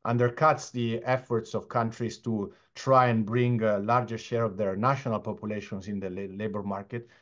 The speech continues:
A third agenda has really been the attraction of and retention of skilled labor as countries try to move to more value-added,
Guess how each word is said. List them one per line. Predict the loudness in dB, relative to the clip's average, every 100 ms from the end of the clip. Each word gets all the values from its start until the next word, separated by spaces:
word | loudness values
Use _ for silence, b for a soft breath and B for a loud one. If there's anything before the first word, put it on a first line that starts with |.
| b
A | -6
third | 4 6 8
agenda | 8 8 6 6
has | 6
really | 4 2 2
been | 2 2
the | 0
attraction | 2 0 0 0 0
of | 0 -2 -4
and | -2 -2
retention | -2 2 2 2 0
of | 0
skilled | -2 0 2 4
labor | 2 2 0 -2 B B B -2
as | -2
countries | 0 2 2 2 0
try | 2 4 4
to | 2
move | 2 0 0
to |
more | 0 0 0
value-added, | 2 2 2 0 2 0 2 2 0